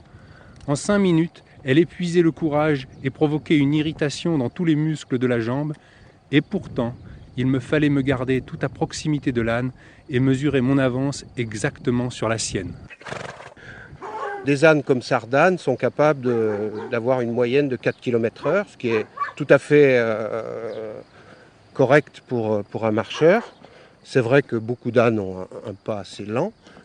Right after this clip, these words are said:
Speaker 2: mais, euh, moi j'en ai bien un, un bon tiers qui, qui, qui sont des ânes, de, pas de course, mais qui, qui peuvent, euh, faire des randos avec des bons marcheurs, quoi. C'est le cas de Sardane.
Speaker 1: On va essayer d'aller jusqu'au boucher Saint-Nicolas pour aujourd'hui.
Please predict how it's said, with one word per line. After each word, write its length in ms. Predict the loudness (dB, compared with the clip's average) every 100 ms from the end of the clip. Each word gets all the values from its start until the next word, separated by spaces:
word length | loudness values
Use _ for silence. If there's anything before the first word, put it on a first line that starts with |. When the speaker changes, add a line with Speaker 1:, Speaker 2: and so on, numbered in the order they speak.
| -8
Speaker 2:
mais, 240 | -4 -2 -2
euh, 300 | -4 -6 -10 -12 -18 -18 -18 -18 -20 -18 -8
moi 160 | -6
j'en 200 | -4 -4
ai 100 | -4
bien 440 | -2 0 0 -2 -4 -8 -14 -8
un, 160 | -6 -4
un 100 | -4
bon 200 | 2 2
tiers 480 | 4 6 8 8 2
qui, 320 | -4 -4 -6
qui, 360 | -12 -14 -12 -12
qui 120 | -8
sont 140 | -6 -4
des 180 | -2
ânes, 160 | 0 0
de, 260 | -2 -4 -4
pas 120 | -8 -6
de 80 |
course, 380 | -4 0 0 2
mais 280 | 0 0 -2 -12 -20 -20 -20 _ -20 -16
qui, 180 | -12 -12
qui 160 | -12
peuvent, 280 | 0 0 2
euh, 260 | 2 0 -2
faire 240 | -6 -4
des 100 | -4
randos 400 | -6 -6 -2 -2
avec 220 | -2 -6
des 100 | -8
bons 180 | -6 -4
marcheurs, 480 | -4 -6 -8 -8 -12
quoi. 100 | -20 -20 _ _ _ _ -20 _ _ _
C'est 100 | -10
le 40 | -6
cas 140 | -6
de 60 | -6
Sardane. 420 | -10 -10 -12 -14 -20 _ -20 -20 _ _ _ _ _ _ -20 _ _ _ _
Speaker 1:
On 60 | -10
va 140 | -6
essayer 360 | -4 -4 -4 -2
d'aller 260 | 0 -2 -4
jusqu'au 360 | -8 -8 -8
boucher 420 | -6 -8 -8 -6
Saint-Nicolas 680 | -6 -4 -4 -2 0 2 0
pour 200 | -2 -4
aujourd'hui. 520 | -2 0 -2 -2 -4